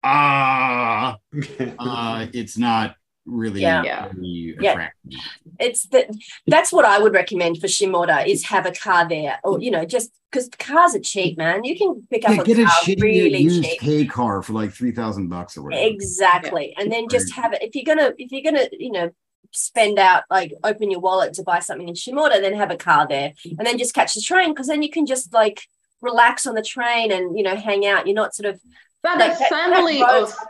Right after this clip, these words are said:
Speaker 3: awful.
Speaker 4: if you think about it, family of four g-, going there by train and back every weekend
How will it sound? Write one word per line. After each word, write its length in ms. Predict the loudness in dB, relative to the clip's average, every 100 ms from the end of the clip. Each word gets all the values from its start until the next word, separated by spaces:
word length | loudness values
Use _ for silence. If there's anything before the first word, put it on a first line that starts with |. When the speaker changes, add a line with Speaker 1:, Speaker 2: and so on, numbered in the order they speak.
| -16 -10
Speaker 3:
awful. 140 | -8 -4
Speaker 4:
if 240 | -4 -2
you 140 | -4 -2
think 340 | -2 -2 0
about 380 | -2 -2 -2 -2
it, 140 | -4 -6
family 520 | -6 -2 0 2 2
of 160 | 0 -4
four 560 | -2 0 0 -2 -4 -8 _ _ _ _ _ _ _ -16
g-, 80 | -16 -16 -12 -10 -8 -4
going 420 | 0 2 2 -2
there 220 | -2 -2
by 240 | -2 -2 -4
train 640 | -6 -4 -2 -2 -6 -10 -12 -8
and 240 | -6 -2
back 400 | -2 0 -2 -4
every 260 | -8 -4 -2
weekend 760 | -2 -4 -4 -4 -4 -8 -18